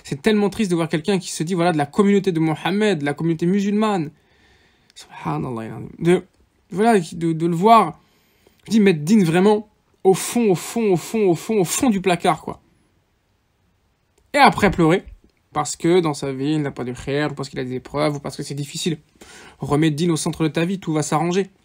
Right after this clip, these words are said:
C'est tout le temps le din. Je me rappelle une phrase comme ça de Cheikh Raslan, il le disait, c'était un audio de lui, je crois, ou une vidéo, je ne sais plus. Il disait, euh, en gros, hein, en substance, que tu es musulman, euh, à chaque instant, en vérité.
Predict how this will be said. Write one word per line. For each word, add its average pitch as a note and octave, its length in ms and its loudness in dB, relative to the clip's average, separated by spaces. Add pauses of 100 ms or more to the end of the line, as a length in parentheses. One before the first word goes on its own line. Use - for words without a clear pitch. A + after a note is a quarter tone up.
(380)
C'est - 160 -6
tout - 120 -2
le G3 60 -2
temps A#3 200 4
le G3 60 2
din. D#3 300 2
Je - 60 -6
me E3 120 0
rappelle G3+ 240 2
une F3+ 100 2
phrase F3 180 -2
comme D#3+ 100 -4
ça F3 60 -4
de F3 60 -2
Cheikh D3+ 220 -2
Raslan, F#3 380 -2
il D#3+ 120 0
le D3+ 120 0
disait, F#3 380 0 (440)
c'était - 180 -10
un D#3 140 2
audio F#3 260 6
de E3+ 80 8
lui, F3 180 4
je E3 100 0
crois, F3 300 -6 (240)
ou D#3 80 0
une D#3 60 2
vidéo, E3+ 360 6
je D#3+ 80 -6
ne D#3 60 -2
sais D3+ 140 -6
plus. G3 260 -4 (1080)
Il D3+ 160 -4
disait, E3 340 4
euh, D#3 200 2 (720)
en F3 140 4
gros, F#3+ 260 6
hein, F3+ 160 2 (180)
en D#3 140 -4
substance, - 640 -2 (640)
que - 80 -2
tu F3 220 0
es F3+ 40 6
musulman, F#3 680 4
euh, D3 100 -8 (420)
à - 100 -2
chaque - 260 0
instant, F#3 320 0
en E3 40 0
vérité. D3 380 -4